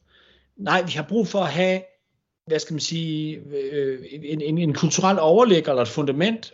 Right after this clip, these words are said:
og der er nogle ting, vi er enige om, på tværs af forskelligheder. Men vi bliver også bare nødt til at erkende, erkende, at vi er nødt til at have meget mere plads til diversitet. Vi er nødt til at have det sådan, at du kan have en relativt kommercielt tænkende, øh,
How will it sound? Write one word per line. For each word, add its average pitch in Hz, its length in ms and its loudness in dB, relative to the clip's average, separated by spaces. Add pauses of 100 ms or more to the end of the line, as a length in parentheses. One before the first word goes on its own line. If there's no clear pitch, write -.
og 131 120 -4
der 135 60 2
er 135 60 2
nogle 180 280 4
ting, 196 240 2
vi 156 80 2
er 165 40 4
enige 202 200 2
om, 175 160 -4 (420)
på 151 100 2
tværs 160 400 0
af 131 60 -6
forskelligheder. 160 640 -4 (640)
Men 156 280 2
vi 143 60 0
bliver 151 120 4
også 190 120 0
bare 202 120 2
nødt 208 120 0
til 170 100 0
at 156 60 2
erkende, 190 380 -2 (260)
erkende, 180 340 2
at 151 40 2
vi 135 40 0
er 135 60 0
nødt 180 140 2
til 202 100 -4
at 175 60 2
have 151 260 2
meget 160 320 -4
mere 170 160 0
plads 170 220 0
til 147 240 -6
diversitet. 135 720 -2 (440)
Vi 151 60 0
er 143 60 2
nødt 185 160 6
til 190 120 2
at 147 80 4
have 175 140 2
det 190 100 2
sådan, 190 140 2
at - 60 -2
du 147 60 -2
kan 139 140 -4
have 147 80 2
en 151 120 -4
relativt 190 460 0
kommercielt 151 460 0
tænkende, 175 360 -2 (300)
øh, 127 460 -4